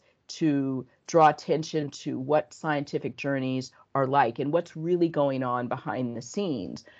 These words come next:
when scientists propose new ideas. And so for us, you know, what better idea to share than the end Cretaceous extinction hypothesis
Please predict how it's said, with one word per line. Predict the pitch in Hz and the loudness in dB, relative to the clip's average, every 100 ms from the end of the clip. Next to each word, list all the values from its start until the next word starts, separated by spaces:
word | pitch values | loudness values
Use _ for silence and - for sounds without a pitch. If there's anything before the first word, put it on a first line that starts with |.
| - - | -12 0
when | 143 131 131 - - | 2 2 0 -4 -8
scientists | - 147 139 - 143 | 0 2 2 0 -6
propose | - 127 - 151 131 123 143 | -6 -8 -2 2 4 2 0
new | 131 | 0
ideas. | 107 110 139 131 82 - - - - _ 160 | -2 -2 0 0 -2 -8 -16 -20 -20 _ 2
And | 165 | 6
so | 170 | 6
for | 165 175 | 6 4
us, | 180 196 - | 6 4 -2
you | 156 | -2
know, | 135 | 0
what | 139 160 - | 2 2 4
better | 156 156 | 2 4
idea | 147 127 143 143 | 2 0 0 -2
to | - 127 | -2 -8
share | - - 139 117 - 131 - _ _ | -8 -2 0 0 -2 -4 -6 _ _
than | 143 143 139 139 | 0 2 4 2
the | 139 127 | 0 0
end | 143 143 143 | 0 0 0
Cretaceous | - - - 135 - 131 - | -4 -4 0 -2 0 -2 -2
extinction | 127 - 208 233 - 156 | -6 -4 -4 -2 -2 0
hypothesis | 135 - - - 120 127 117 - 110 117 | 0 0 -6 0 0 2 -4 -2 -2 -4